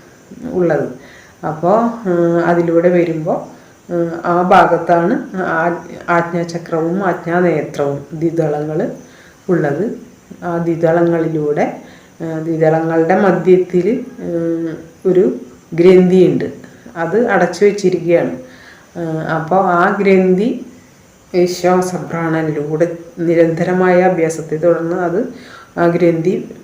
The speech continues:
ഭേദിച്ച് മുകളിലേക്ക് ഗമിക്കുകയാണ്, ബിന്ദുവിലേക്ക്. അവിടെയാണ് പരമാത്മാ ചൈതന്യം പര വിലസുന്നത്. അപ്പോ അതിലേക്ക് ആവുന്നതോടുകൂടി എന്താവും, വൈഖരിയൊക്കെ ഗേജരിയായി മാറും.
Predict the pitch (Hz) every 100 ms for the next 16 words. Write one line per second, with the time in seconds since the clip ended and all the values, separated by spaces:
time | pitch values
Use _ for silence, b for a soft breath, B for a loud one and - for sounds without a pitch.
0 | - - - 185 170 165 160 156 - 254
1 | 262 B B _ - 170 160 151 147 139
2 | - - - - 180 175 151 - 139 135
3 | - 180 196 185 190 185 151 139 - -
4 | - - 165 170 180 180 185 208 180 165
5 | 170 170 170 165 165 180 156 160 160 185
6 | 185 165 175 196 185 170 - 175 160 -
7 | - - B B B B B B B _
8 | _ - 196 214 214 220 214 208 202 196
9 | 226 226 214 208 202 196 196 202 208 208
10 | 208 208 196 196 185 180 180 180 170 160
11 | 170 170 170 170 202 - B B B -
12 | 160 185 180 175 - 196 196 240 190 156
13 | 151 135 135